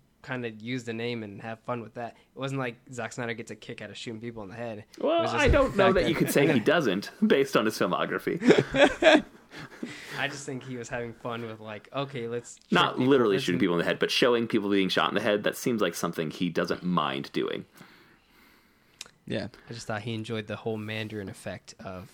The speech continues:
Speaker 1: Jimmy Olsen.
Speaker 3: I, yeah, which is great.
Speaker 1: Um, so she, she sees the blood of Talon on her shirt. She gets a little shook up. She grabs a beautiful glass of red wine. Um,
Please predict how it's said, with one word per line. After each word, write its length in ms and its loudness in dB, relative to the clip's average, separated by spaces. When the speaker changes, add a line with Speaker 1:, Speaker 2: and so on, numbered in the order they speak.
Speaker 1:
Jimmy 260 -8
Olsen. 340 -16
Speaker 3:
I, 100 0
yeah, 260 -6
which 180 -10
is 100 -6
great. 280 -4
Speaker 1:
Um, 720 4
so 340 4
she, 320 0
she 180 -4
sees 220 -2
the 80 0
blood 220 4
of 200 2
Talon 500 2
on 160 -2
her 160 -4
shirt. 500 -4
She 280 -4
gets 220 -8
a 40 -8
little 120 -4
shook 280 -6
up. 200 -2
She 160 -10
grabs 360 -6
a 220 -10
beautiful 380 -4
glass 320 -8
of 80 -16
red 200 -12
wine. 480 -2
Um, 600 -4